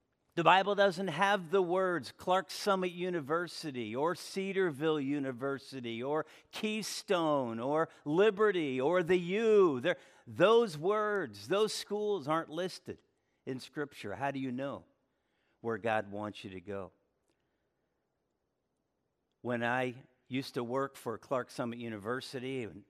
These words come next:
and part of their admissions team and, and would talk to students about God's will and whether or not they would consider coming to Clark Summit University. And, and sometimes it had to do with cost or,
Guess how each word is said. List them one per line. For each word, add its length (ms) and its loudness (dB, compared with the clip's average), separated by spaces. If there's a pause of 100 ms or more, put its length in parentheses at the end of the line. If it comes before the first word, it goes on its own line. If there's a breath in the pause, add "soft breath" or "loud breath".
and 120 -20
part 260 -2
of 40 -6
their 160 -2
admissions 640 -8
team 480 -6
and, 120 -12 (640 soft breath)
and 240 -4
would 160 -4
talk 300 2
to 80 -8
students 720 -8
about 500 0
God's 380 -2
will 460 -2
and 160 -10 (460 soft breath)
whether 340 2
or 60 0
not 280 0
they 160 0
would 380 -4
consider 480 -4
coming 380 -2
to 60 -4
Clark 320 -6
Summit 340 -6
University. 800 -6
And, 120 -8 (480 soft breath)
and 140 -6
sometimes 600 -2
it 100 -2
had 280 -2
to 80 -8
do 280 -4
with 440 -4
cost 600 -2
or, 380 -6